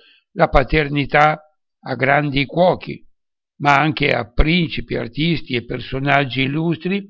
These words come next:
che con la cucina non c'entravano per niente. La storia dell'alimentazione, curata da Flandrin e dal Montanari,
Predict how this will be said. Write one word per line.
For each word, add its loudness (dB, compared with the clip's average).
che 0
con 4
la 4
cucina 0
non 0
c'entravano 0
per -4
niente. -6
La -4
storia 4
dell'alimentazione, 0
curata -2
da -4
Flandrin -4
e -10
dal -6
Montanari, -4